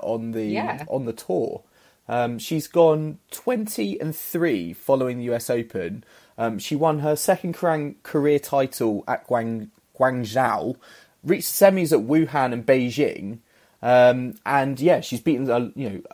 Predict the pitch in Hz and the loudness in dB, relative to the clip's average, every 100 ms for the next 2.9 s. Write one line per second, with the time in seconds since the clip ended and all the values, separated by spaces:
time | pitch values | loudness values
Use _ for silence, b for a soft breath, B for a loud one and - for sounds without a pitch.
0 | - - - - 175 127 110 120 120 117 | -12 -4 -4 2 4 4 2 -2 -2 2
1 | 110 98 87 - 113 123 120 113 113 110 | 4 4 -2 -8 -8 -6 -2 -2 -2 -6
2 | 127 - - 143 139 - 107 107 | -10 -10 -10 -8 -8 -6 -4 -2